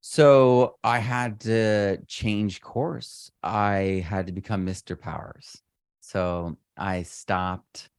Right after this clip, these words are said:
doing the touring and recording and professional musician wor-, like, thing. And, uh, I just became an educator.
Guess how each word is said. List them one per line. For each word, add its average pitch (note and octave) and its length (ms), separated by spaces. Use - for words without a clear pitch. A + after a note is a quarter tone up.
doing F2+ 260
the E2 80
touring F#2 840
and D#2 420
recording F#2+ 640
and D#2+ 180
professional F2+ 420
musician F2 640
wor-, G#2 360
like, F#2+ 360
thing. C#3 600
And, G2 680
uh, F2+ 160
I G#2+ 360
just - 400
became F#2+ 600
an - 160
educator. E2+ 680